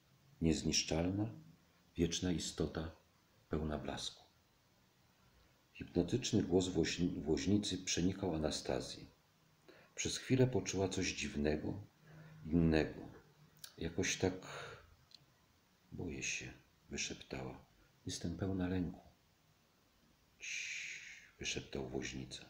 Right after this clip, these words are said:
„To absolut. Każde nasze zetknięcie z absolutem budzi uczucie podobne do lęku. Ale to nie jest lęk.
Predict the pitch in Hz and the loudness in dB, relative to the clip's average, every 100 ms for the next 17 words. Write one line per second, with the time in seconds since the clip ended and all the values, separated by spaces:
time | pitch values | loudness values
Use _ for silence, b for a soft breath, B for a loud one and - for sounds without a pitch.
0 | - - 87 85 - 85 71 - - - | -20 0 2 2 0 -2 -2 -6 -16 -20
1 | _ _ b b b b b b - 98 | _ _ b b b b b b 0 4
2 | 107 - 101 90 - 82 82 - 85 90 | 6 4 4 6 4 2 2 2 2 4
3 | 92 87 85 78 - 78 80 85 85 80 | 4 2 2 0 0 2 2 4 2 2
4 | 80 82 73 - 78 87 - 76 78 73 | 2 2 0 -2 -2 -2 0 4 4 4
5 | 73 76 69 69 65 - - _ b b | 4 4 4 4 0 -8 -18 _ b b
6 | b - 104 107 123 123 110 - 104 71 | b 4 6 8 8 8 6 6 4 4
7 | 65 - | 0 -8